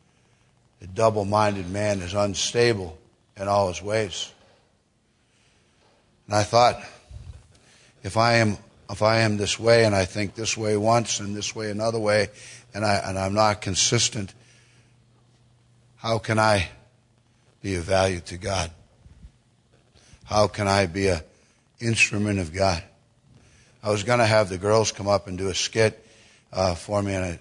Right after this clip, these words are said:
I I don't think it would be good now, but essentially what I was gonna do is, is say, "Here we are after teen group," and one of the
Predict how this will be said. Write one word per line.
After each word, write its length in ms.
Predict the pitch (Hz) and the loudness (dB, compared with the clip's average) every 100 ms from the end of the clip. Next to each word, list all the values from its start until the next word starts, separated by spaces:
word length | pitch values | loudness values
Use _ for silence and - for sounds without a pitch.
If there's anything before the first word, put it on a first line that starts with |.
| 101 | -14
I 120 | 80 _ _ - | -18 _ _ -14
I 40 | |
don't 180 | 90 90 | -8 -8
think 200 | 95 90 | -6 -6
it 160 | 90 - | -6 -8
would 200 | 92 80 | -8 -8
be 100 | 87 | -8
good 240 | 87 104 | 0 2
now, 240 | 95 95 87 | 4 4 4
but 180 | 90 | 2
essentially 500 | 87 - 110 107 107 | 0 0 2 0 -2
what 120 | 101 104 | 2 2
I 60 | |
was 120 | 101 | 2
gonna 140 | 95 95 | -2 -4
do 180 | 110 113 | 0 0
is, 160 | 104 - - - - | -2 -8 -20 -20 -18
is 120 | 107 - | -4 0
say, 300 | 110 107 104 | 4 4 6
"Here 220 | 117 110 | 6 6
we 160 | 107 | 6
are 220 | 110 110 110 | 6 8 8
after 360 | 110 98 101 | 6 4 -4
teen 340 | 95 - 120 110 | -10 -4 0 2
group," 300 | 92 92 101 | 2 0 -2
and 180 | 95 | -6
one 180 | 95 101 | -2 -4
of 80 | 104 | -4
the 160 | 92 | -6